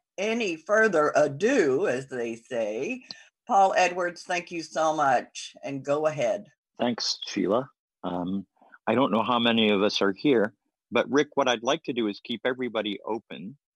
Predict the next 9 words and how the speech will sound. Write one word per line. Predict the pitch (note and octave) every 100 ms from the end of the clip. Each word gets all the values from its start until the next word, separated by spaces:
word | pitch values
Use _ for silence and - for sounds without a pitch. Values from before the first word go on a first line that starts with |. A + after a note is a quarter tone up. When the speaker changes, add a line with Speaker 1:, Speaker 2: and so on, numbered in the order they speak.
| -
Speaker 2:
So | - A#2+ - -
let's | C3 D#3 -
begin | D3+ A#2+ D3+ D3
by | B2 G#2+
doing | B2 B2+ A2+
a | G2+
roll | F#2+ C#3 D3+
call, | - D2+ F2 -
starting | - A#2 A2+ A2+